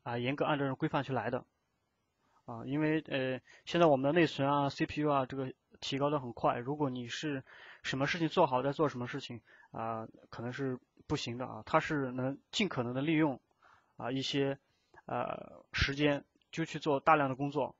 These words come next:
啊，更多的去压榨C P U和，啊，内存，这也是 Java 这么多年一直在发展、性能一直在提升的一个原因。好，在链接阶段呢，会分为，呃，几个小阶段，也是三个小阶段。那第一个呢，就是验证。验证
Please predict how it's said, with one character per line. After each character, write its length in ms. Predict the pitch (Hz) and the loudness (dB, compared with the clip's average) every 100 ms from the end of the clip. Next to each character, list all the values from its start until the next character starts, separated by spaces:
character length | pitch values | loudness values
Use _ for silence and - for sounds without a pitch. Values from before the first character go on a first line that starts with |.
| _ | _
啊， 180 | 117 110 _ _ _ | -18 -18 _ _ _
更 120 | 175 | -2
多 140 | 170 | 0
的 100 | 160 | 2
去 160 | 143 156 | 0 0
压 180 | 165 160 | 4 4
榨 180 | 151 131 | 4 0
C 160 | - | -4
P 140 | - 139 | -4 -4
U 80 | 139 | -2
和， 180 | 123 127 | -4 -6
啊， 360 | 127 117 113 151 | -6 -8 -8 -6
内 120 | 147 | -4
存， 300 | 135 123 123 - - - - - | -4 -4 -12 -14 -20 -20 -20 -16
这 100 | - | -2
也 100 | 147 | 0
是 400 | 127 147 143 131 - _ - | 0 0 -2 -2 -10 _ 2
Java 280 | 143 139 | 4 4
这 140 | 123 143 | 2 -2
么 80 | 127 | -2
多 140 | 135 | -2
年 200 | 123 127 | -2 -4
一 60 | 131 | -4
直 140 | 131 | -4
在 100 | 131 | -6
发 220 | - 135 | -2 -4
展、 200 | 131 104 | -4 -8
性 220 | - 151 | -4 -4
能 140 | 120 127 | -4 -4
一 100 | 127 | -6
直 100 | 131 | -4
在 120 | 131 | -6
提 180 | - 127 | -6 -8
升 160 | 135 | -8
的 80 | 127 | -6
一 20 | |
个 100 | 120 | -6
原 220 | 120 113 127 | -4 -4 -6
因。 160 | 131 _ _ _ _ _ - - - - | -8 _ _ _ _ _ -18 -16 -18 0
好， 100 | 139 | 4
在 120 | 185 | 6
链 160 | 202 175 | 6 6
接 140 | 196 | 4
阶 120 | 185 | 4
段 160 | 180 156 | 4 4
呢， 100 | 135 | 2
会 160 | - | 0
分 140 | 139 147 | -2 0
为， 160 | 131 | 0
呃， 300 | 127 - 117 | 0 -2 -6
几 180 | - 123 | -8 -8
个 540 | 123 139 127 127 - - | -2 2 2 0 -4 -10
小 220 | - 120 | -6 -4
阶 100 | 139 | -2
段， 180 | 135 127 | -4 -4
也 80 | 123 | -8
是 60 | |
三 220 | 123 147 | 0 2
个 100 | 147 | 2
小 140 | 131 120 | -2 -4
阶 120 | 131 | -4
段。 140 | 135 - _ - - - - | -4 -6 _ -20 -20 -20 -4
那 80 | 170 | -4
第 180 | - 208 | 2 4
一 60 | |
个 80 | 196 | 6
呢， 140 | 151 | 4
就 80 | 131 | 0
是 100 | 135 | -2
验 160 | 143 139 | -2 -2
证。 180 | 156 - - _ _ _ - - - | -2 -6 -14 _ _ _ -20 -12 4
验 200 | 233 190 | 4 6
证 320 | 240 160 | 4 2